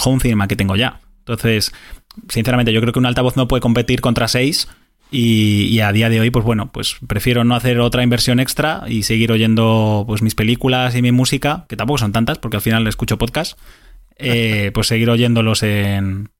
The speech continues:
Speaker 1: en, bueno, en mi home cinema o mi móvil y, y ya está. Así que de momento no, no lo tengo nada pensado, la verdad.
Speaker 2: No me puedo, eh, resistir a preguntarte, como, mm, oyente de podcast que eres ávido, eh, ¿cómo ves el podcasting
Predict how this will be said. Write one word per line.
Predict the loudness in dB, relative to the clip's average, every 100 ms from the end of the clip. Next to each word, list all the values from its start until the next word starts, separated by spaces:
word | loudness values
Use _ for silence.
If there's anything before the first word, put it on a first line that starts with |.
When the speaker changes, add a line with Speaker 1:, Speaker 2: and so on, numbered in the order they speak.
| _ -10
Speaker 1:
en, | -2 0
bueno, | 0 -2
en | -2
mi | 0
home | 0
cinema | 2 2 2 0 0
o | 2
mi | 2 2
móvil | 2 2 0 -4 -12 -8
y, | -6 -4 -4 -4
y |
ya | -4
está. | -4 -8 -16 -10
Así | -6 -2
que | 0
de |
momento | 2 2 0
no, | 0 0 -4 -6 -4
no | -2
lo | 0
tengo | -2 -4
nada | -4 -4
pensado, | -6 -6 -8
la | -12
verdad. | -14 -18 -20 -20 _ -6
Speaker 2:
No | -2 0 0
me | -2
puedo, | -2 0 2 2 2 2 0 0
eh, | 2 2
resistir | 0 -2 -4 0 -2
a | 0
preguntarte, | 0 -2 -2 -4 -4 -8 -8 _ _ _
como, | -4 0 2 2 -2 -6 -10
mm, | -6 -6 -4
oyente | -2 0 -2 0
de | -2 -2
podcast | -4 -2 -4 -2
que | -2
eres | 0 -2 -2
ávido, | -2 0 0 -2 -6 -14 _ -20 -20 -10
eh, | -4 -2 0 0
¿cómo | 0 -2
ves | -2
el | -4
podcasting | -4 -6 -8 -6 -6 -6